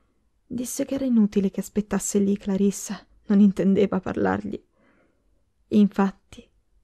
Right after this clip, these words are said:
un attimo prima che sua madre uscisse, la figlia le disse: "Mamma, se è Jason, digli di andare via. Non lo voglio vedere,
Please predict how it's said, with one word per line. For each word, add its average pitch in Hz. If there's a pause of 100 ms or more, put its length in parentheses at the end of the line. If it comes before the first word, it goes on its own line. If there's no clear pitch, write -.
(240)
un 233
attimo 226
prima 208
che 208
sua -
madre 202
uscisse, - (840)
la 220
figlia 254
le 190
disse: 214 (1200)
"Mamma, 302 (920)
se -
è 262
Jason, 240 (400)
digli 262
di -
andare 247
via. 240 (580)
Non 277
lo 269
voglio 269
vedere, 254